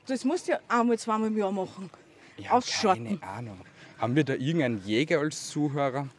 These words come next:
Speaker 2: oder Zuschauer? Bitte gib uns Informationen. Donauparcours.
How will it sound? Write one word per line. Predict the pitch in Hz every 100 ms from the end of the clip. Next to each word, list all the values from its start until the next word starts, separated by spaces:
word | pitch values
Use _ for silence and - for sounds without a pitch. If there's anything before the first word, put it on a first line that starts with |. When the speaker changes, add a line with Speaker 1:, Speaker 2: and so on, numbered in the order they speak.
| _ -
Speaker 2:
oder | 110 110
Zuschauer? | - 127 156 120 123 - - - - - - -
Bitte | 160 165
gib | 143 135
uns | 131 - -
Informationen. | 113 113 107 98 117 110 95 - - - - -
Donauparcours. | 233 285 160 - 135 - 147 113 98 -